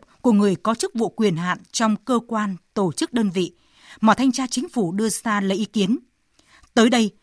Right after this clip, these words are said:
sẽ tăng biện pháp kiểm soát tài sản của cán bộ công chức. Lập các cơ quan kiểm soát tài sản thu nhập tại các bộ, ngành, địa phương.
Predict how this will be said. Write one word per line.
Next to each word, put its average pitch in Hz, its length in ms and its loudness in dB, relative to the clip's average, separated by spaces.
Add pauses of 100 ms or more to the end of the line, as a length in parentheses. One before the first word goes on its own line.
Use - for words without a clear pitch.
(200)
sẽ 269 300 -2
tăng 254 220 2
biện 202 120 -2
pháp 302 180 -8 (160)
kiểm 196 240 2
soát 311 320 -4
tài 220 180 -2
sản 185 280 -4
của 190 200 -4
cán 214 380 -4
bộ 233 160 0
công 190 240 -4
chức. 359 180 -4 (1200)
Lập 214 240 4 (180)
các 339 120 -2
cơ 311 100 -2
quan 294 240 -2
kiểm 214 300 -2
soát - 260 -6
tài 208 180 -2
sản 170 360 -4 (140)
thu 330 140 -2
nhập 240 260 2 (140)
tại 208 120 -2
các 349 140 -6
bộ, 220 280 -4
ngành, 170 280 -4
địa 180 100 -6
phương. 196 300 -2